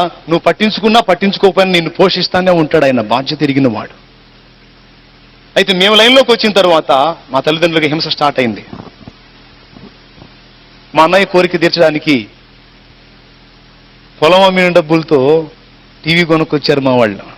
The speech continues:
తర్వాత మా వాడు చదువు మానుకున్న తర్వాత మా అన్నయ్యని పిల్లగాడు ఎట్టు వదిలిపెడితే చెడిపోతాడని పాల వ్యాపారాన్ని పంపించారు. అప్పటిదాకా జనానికి అప్పులు ఇవ్వటమే కానీ మేము అప్పు చేసిన దాఖలాలు లేవు. మా సహోదరుడు మొదలుపెట్టిన తర్వాత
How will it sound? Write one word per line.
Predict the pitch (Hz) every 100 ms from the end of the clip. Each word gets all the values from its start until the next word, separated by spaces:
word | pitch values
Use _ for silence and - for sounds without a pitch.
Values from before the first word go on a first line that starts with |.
| - - - - - - - - - - - - - - - - - - - -
తర్వాత | 190 202 202
మా | 185 180
వాడు | 185 175 185
చదువు | 196
మానుకున్న | 202 196 - 185 180
తర్వాత | 180 170 160 160
మా | 143 143
అన్నయ్యని | 156 170 160 143 160 - _ -
పిల్లగాడు | 170 190 180
ఎట్టు | 180
వదిలిపెడితే | 180 180 175 170 175
చెడిపోతాడని | 170 180 180 160 160
పాల | 156 151 180
వ్యాపారాన్ని | 175 165 156 151
పంపించారు. | 135 127 120 - 101 - - _ - _ _ _ _ _ - - -
అప్పటిదాకా | 170 220 214 214 220
జనానికి | 196 208 214 196
అప్పులు | - 214
ఇవ్వటమే | 208 196 190
కానీ | 185 190
మేము | 180 170
అప్పు | -
చేసిన | 196 185 185
దాఖలాలు | 170 160 160 151
లేవు. | 156 214 - _ _ 139
మా | 135
సహోదరుడు | 151 185 175 175 156 139 147
మొదలుపెట్టిన | 151 170 160 156 143
తర్వాత | 139 135 135 127 139